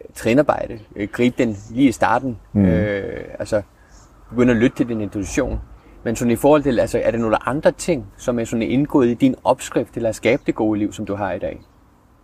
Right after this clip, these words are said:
Speaker 2: Ja. Øh, og det er jo også et virkelig, virkelig godt spørgsmål, fordi at alt det, som, som ligesom er, som vi omgiver os med. Altså,
Speaker 1: Mm.
Speaker 2: nu sidder vi ude i, i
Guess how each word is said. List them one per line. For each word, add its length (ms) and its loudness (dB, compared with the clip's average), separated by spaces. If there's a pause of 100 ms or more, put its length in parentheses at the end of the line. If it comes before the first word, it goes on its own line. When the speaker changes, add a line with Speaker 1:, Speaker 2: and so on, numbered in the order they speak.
(140)
Speaker 2:
Ja. 120 4 (1120)
Øh, 680 6
og 120 -2
det 60 -2
er 60 6
jo 120 8
også 200 -2
et 280 -2 (400)
virkelig, 320 -2
virkelig 220 2
godt 180 0
spørgsmål, 460 -2
fordi 420 0
at 220 0
alt 280 2
det, 160 2
som, 300 -4 (1400)
som 300 0
ligesom 360 4
er, 300 4
som 180 -4
vi 80 0
omgiver 340 -2
os 80 -10
med. 160 -8 (260)
Altså, 180 -6
Speaker 1:
Mm. 60 -2
Speaker 2:
nu 60 0
sidder 220 4
vi 140 2
ude 260 2
i, 380 0
i 180 -6